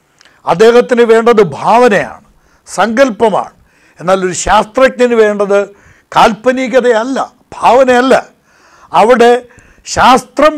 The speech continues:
എന്നുള്ള വാക്കിൻ്റെ പ്രസക്തിയെ നഷ്ടപ്പെടുകയാണ്. ശാസ്ത്രജ്ഞൻ ആവശ്യം സത്യസന്ധമായ അന്വേഷണമാണ്. ആ അന്വേഷണത്തിൻ്റെ ഫലമായുള്ള കണ്ടെത്തലാണ് ശാസ്ത്രം എന്ന് പറയുന്നത്. അതിന്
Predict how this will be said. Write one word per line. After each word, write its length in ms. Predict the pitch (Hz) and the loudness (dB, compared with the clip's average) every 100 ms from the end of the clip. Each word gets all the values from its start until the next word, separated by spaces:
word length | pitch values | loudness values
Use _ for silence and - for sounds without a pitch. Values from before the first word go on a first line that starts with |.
| 277 | 0
എന്നുള്ള 240 | 254 240 233 202 | 0 0 0 0
വാക്കിൻ്റെ 440 | 196 214 240 226 220 | 0 -2 -4 -4 -2
പ്രസക്തിയെ 580 | - 180 269 214 240 262 220 | -4 -4 -4 -4 -4 -4 -4
നഷ്ടപ്പെടുകയാണ്. 840 | 175 - 208 190 185 160 113 - _ _ _ _ _ _ - | -8 -6 -4 0 0 -2 -6 -14 _ _ _ _ _ _ -4
ശാസ്ത്രജ്ഞൻ 840 | 170 247 - - 320 - 302 277 214 | 0 0 -2 -4 -4 -4 -2 0 2
ആവശ്യം 420 | 208 202 - 185 180 196 202 _ _ - 175 | 0 -2 -4 -6 -6 -12 -18 _ _ -8 -4
സത്യസന്ധമായ 1000 | 175 - 269 220 233 220 208 190 190 190 180 | -4 0 0 0 -2 0 0 2 0 0 -4
അന്വേഷണമാണ്. 720 | 202 233 - - 170 127 - _ _ _ _ | -2 -4 -4 -6 -8 -8 -12 _ _ _ _
ആ 60 | 214 220 | 0 2
അന്വേഷണത്തിൻ്റെ 800 | 254 320 302 - 277 269 254 220 156 | 2 -2 -2 -2 -2 0 -2 -2 0
ഫലമായുള്ള 520 | 208 214 214 208 208 208 | -2 0 0 -2 -4 -6
കണ്ടെത്തലാണ് 800 | 185 240 254 247 202 170 156 160 165 _ _ _ - | -6 -2 -2 0 -2 0 -2 -6 -10 _ _ _ -10
ശാസ്ത്രം 580 | 185 233 220 - 262 269 285 247 | -4 -2 -4 -4 -2 -2 2 0
എന്ന് 120 | 214 | 2
പറയുന്നത്. 380 | 190 135 98 - _ _ 165 | 0 -2 -8 -20 _ _ 0
അതിന് 200 | 190 | 0